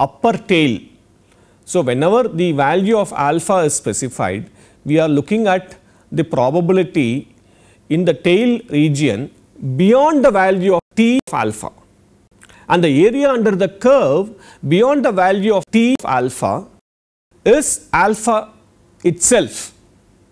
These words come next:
So, we can say that the area of the distribution or the area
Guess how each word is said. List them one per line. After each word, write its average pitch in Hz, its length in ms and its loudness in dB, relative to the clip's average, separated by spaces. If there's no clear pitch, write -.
So, 151 540 2
we 180 140 0
can 180 220 -2
say 240 280 0
that 175 400 -2
the 147 400 4
area 269 400 0
of 214 280 0
the 196 60 0
distribution 160 1000 -2
or 165 140 0
the 147 280 0
area 214 260 0